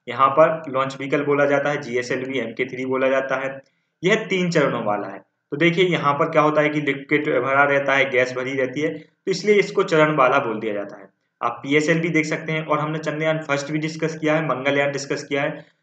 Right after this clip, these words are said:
तो आप वहां देख लेंगे तो आपको क्लियर हो जाएगा, यह तीन चरणों और चार चरणों वाला क्या यहाँ पर सिस्टम है। तो इसको देख सकते हैं, यह भारत में, अ, इस, इसको निर्माण भारत में ही हुआ है। इसके अलावा इसका जो मुख्य कार्य है,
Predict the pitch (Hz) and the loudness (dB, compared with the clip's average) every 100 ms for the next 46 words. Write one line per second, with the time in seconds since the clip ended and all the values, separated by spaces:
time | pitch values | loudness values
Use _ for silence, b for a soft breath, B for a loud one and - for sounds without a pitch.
0 | _ 190 185 180 175 185 170 165 170 170 | _ 0 0 4 4 4 2 2 2 0
1 | 170 160 160 147 156 151 147 139 139 139 | 4 4 4 -2 0 0 2 0 2 2
2 | 170 160 160 151 143 151 139 143 135 131 | 2 2 0 -2 -2 -2 -2 -2 -2 0
3 | 131 127 135 127 127 131 180 - 143 135 | 2 2 0 -2 0 2 0 0 0 0
4 | 120 123 - 285 - - _ _ _ - | -4 -2 0 0 -4 -16 _ _ _ -4
5 | 139 - 120 104 - - _ _ _ _ | -4 0 -2 -4 -12 -20 _ _ _ _
6 | - 139 139 156 151 151 147 156 151 147 | -6 -2 2 2 2 0 -2 -2 -2 2
7 | 147 147 123 135 143 147 139 - 147 123 | 0 2 2 2 0 -4 -6 -10 -4 0
8 | 123 123 - - - 135 127 - 147 127 | 0 -2 -10 -10 -10 -10 -12 -2 0 0
9 | 120 127 135 113 113 123 139 139 147 135 | 0 0 0 2 0 0 -4 -4 -4 -2
10 | 135 135 139 - _ _ _ - 151 180 | -2 -2 -8 -12 _ _ _ -8 0 2
11 | 156 127 117 117 139 - 175 165 160 160 | 4 4 4 0 -4 0 0 2 -2 -2
12 | 165 156 107 101 | -2 0 0 -2